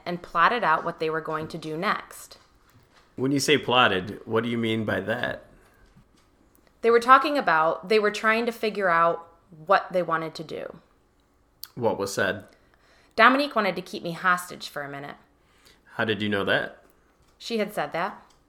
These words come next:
Speaker 2: What did she say?
Speaker 1: She said she wanted to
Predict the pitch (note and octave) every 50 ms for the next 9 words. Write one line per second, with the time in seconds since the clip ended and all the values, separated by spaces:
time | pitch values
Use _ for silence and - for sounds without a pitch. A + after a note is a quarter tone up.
0 | _ _ _ _ _ _ _ _ - G#2+ A2 G2+ F2+ - G#2 F#2+ F#2+ - - G2
1 | - - B2 - - G2+ - - _ _ _ _ _ _ _ _ _ _ _ _
2 | _ - - - A3+ G#3+ G#3+ G#3 F#3 F#3 F3+ - G#3+ F#3+ F#3 F3+ F3+ F3+ F3+